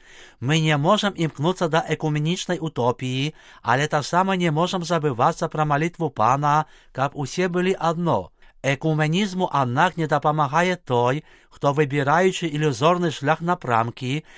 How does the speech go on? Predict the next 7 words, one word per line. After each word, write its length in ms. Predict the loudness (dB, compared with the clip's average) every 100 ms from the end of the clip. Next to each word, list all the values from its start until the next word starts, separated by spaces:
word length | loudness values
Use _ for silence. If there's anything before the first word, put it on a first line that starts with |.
| -10
абвяшчае, 880 | 0 2 2 0 0 0 0 0 0
што 160 | 0 0
ўсе 260 | 0 0 0
рэлігіі 480 | 2 2 2 0 -2
па 100 | -2
сутнасці 560 | -2 -2 -2 -2 -4 -4
анолькавыя 960 | 0 0 2 -2 0 -2 0 2 2